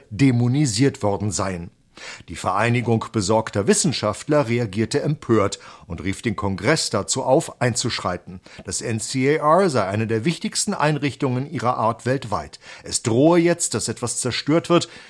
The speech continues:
in das die öffentliche Hand jahrzehntelang investiert habe. Die Amerikaner stünden dann den Gefahren einer sich erwärmenden Erde weniger gut vorbereitet gegenüber.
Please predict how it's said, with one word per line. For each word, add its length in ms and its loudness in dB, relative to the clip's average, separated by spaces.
in 60 -10
das 180 -4
die 100 -2
öffentliche 600 -2
Hand 320 -2
jahrzehntelang 800 0
investiert 720 0
habe. 280 -4
Die 120 -2
Amerikaner 760 0
stünden 420 -2
dann 200 2
den 160 -2
Gefahren 440 0
einer 280 0
sich 280 -4
erwärmenden 600 2
Erde 440 2
weniger 640 0
gut 280 -4
vorbereitet 800 0
gegenüber. 600 0